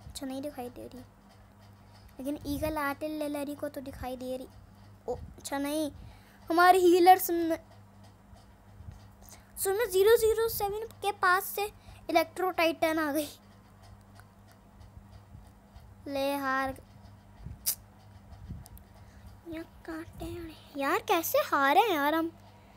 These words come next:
कैसे हारे हैं? अभी भी कौन जीत रहा है? हमने कब banner लगाया? बस reinforcement, ठीक है।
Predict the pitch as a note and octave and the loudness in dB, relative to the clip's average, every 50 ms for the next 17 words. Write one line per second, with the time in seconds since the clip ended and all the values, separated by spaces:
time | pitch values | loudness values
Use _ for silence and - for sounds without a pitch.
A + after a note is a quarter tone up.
0 | - - - F4+ F#4 - F#4+ - - - - B3 C#4+ E4 E4+ D4 C4+ C4 C#4 D4 | -20 -10 -8 -6 -2 0 -2 -2 -2 -8 -8 -6 -4 -2 -2 -2 -4 -4 -2 0
1 | D4+ D#4 D#4 D#4+ E4+ F4 F4+ A4 - - - - - - - - - - - - | 2 4 6 6 8 8 6 4 2 -4 -14 -20 -20 -20 -20 -20 -20 -20 -20 -20
2 | - - - - - - - - - - - - - - C#4 C4 D4+ D4+ D#4 E4+ | -20 -20 -20 -20 -18 -18 -20 -20 -20 -20 -20 -20 -10 -8 -4 -2 0 0 0 2
3 | - E4+ D#4+ D#4+ E4 E4+ E4 - - - - - D4+ - D4+ D4 C#4+ - D4+ D4 | 4 4 4 4 4 0 -2 -6 -14 -16 -14 -14 -10 -8 -8 -8 -4 -2 0 2
4 | D4+ D4 D4 - - - - - - - - - - - - - - - - - | 2 0 -2 -6 -14 -20 -20 -20 -20 -20 -20 -20 -20 -20 -20 -20 -20 -20 -20 -20
5 | - - - - - - - - - - - - - - - - - - - - | -20 -20 -20 -20 -20 -20 -20 -20 -20 -20 -20 -20 -20 -20 -20 -20 -20 -20 -20 -20
6 | - - - - - - - C#4+ C#4 C#4 C#4+ C#4+ - C#4+ C#4+ C#4 C#4+ C4+ C4+ C#4 | -20 -20 -20 -20 -16 -8 -4 -2 0 0 0 -2 -2 -4 -4 -4 -6 -6 -6 -8
7 | C4+ C4+ C#4 C4+ C#4 C4 B3 C4+ - - - - - - - - - - - - | -8 -10 -10 -12 -12 -12 -14 -14 -16 -18 -20 -20 -20 -20 -20 -20 -20 -20 -20 -20
8 | - - - D4+ D4 - - C#4+ C4+ C#4 D#4 - - D4 C#4+ - - D4 C#4+ C4+ | -20 -16 -16 -14 -14 -14 -12 -12 -12 -12 -12 -14 -16 -14 -14 -14 -14 -14 -14 -16
9 | - - C#4 D4 D4+ - - | -14 -12 -12 -12 -12 -14 -20